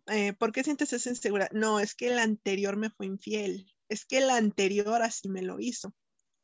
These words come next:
Y volvemos, se quedan con ese pasado, pero lo traen al presente. Entonces, como la, como él me engañó, no, pues el nuevo a lo mejor lo va a hacer igual.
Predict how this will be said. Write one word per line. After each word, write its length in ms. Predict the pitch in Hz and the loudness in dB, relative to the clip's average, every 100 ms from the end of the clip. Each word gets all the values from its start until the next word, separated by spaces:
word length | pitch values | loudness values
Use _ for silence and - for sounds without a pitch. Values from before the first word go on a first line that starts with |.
| _ | _
Y 140 | - 254 | 0 2
volvemos, 720 | 196 202 185 208 254 202 - | 4 4 4 0 0 -2 -4
se 100 | - | -8
quedan 340 | - 196 233 359 | -4 0 0 0
con 220 | 240 202 | -2 -2
ese 220 | 214 247 | -4 -6
pasado, 580 | _ 233 220 226 196 214 | _ -4 -2 -2 -2 -2
pero 200 | 254 220 | 0 2
lo 120 | 202 185 | 2 0
traen 240 | 202 214 | -2 0
al 120 | 302 | -2
presente. 480 | - 185 - 226 190 | -4 -6 -4 -6 -6
Entonces, 380 | 185 190 175 - | -6 -6 -6 -10
como 640 | - 220 220 208 202 196 | -2 2 2 2 0 0
la, 380 | 190 226 240 - _ | 4 4 4 -2 _
como 400 | 202 196 190 - - | -4 -2 -4 -8 -2
él 280 | 254 233 220 - - - - | 0 0 -2 -10 -20 -20 -2
me 160 | 214 208 | 4 4
engañó, 440 | 185 175 175 269 539 _ _ _ _ _ | 4 0 0 0 0 _ _ _ _ _
no, 240 | 220 233 202 | 0 2 2
pues 200 | 190 - | -2 -2
el 120 | 202 208 | 2 4
nuevo 360 | 220 240 247 226 | 4 4 6 6
a 60 | |
lo 100 | 202 | 6
mejor 280 | 202 208 220 | 2 0 0
lo 80 | 226 | 2
va 80 | 214 | 2
a 40 | |
hacer 200 | 220 233 226 | 0 -4 -6
igual. 440 | 220 269 240 202 | -2 0 0 -4